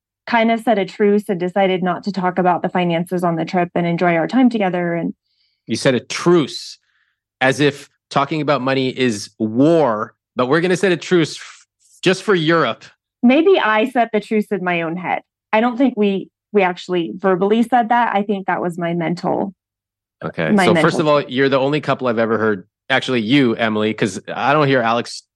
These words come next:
Speaker 2: saying a word right now. Uh, Emily's the only person I've ever heard use the word truce with money. I like it. It's very grand. All right. We have a, uh, Italian truce. Go ahead.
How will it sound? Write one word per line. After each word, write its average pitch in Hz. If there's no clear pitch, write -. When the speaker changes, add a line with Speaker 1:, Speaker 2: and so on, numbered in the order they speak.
Speaker 2:
saying 117
a 104
word 113
right 104
now. 98
Uh, -
Emily's 156
the 165
only 190
person 202
I've 165
ever 170
heard 160
use 135
the 156
word 143
truce 202
with 143
money. 139
I 254
like 302
it. 107
It's 143
very 202
grand. 135
All 135
right. 120
We 135
have 175
a, 135
uh, 123
Italian 180
truce. 143
Go 175
ahead. 131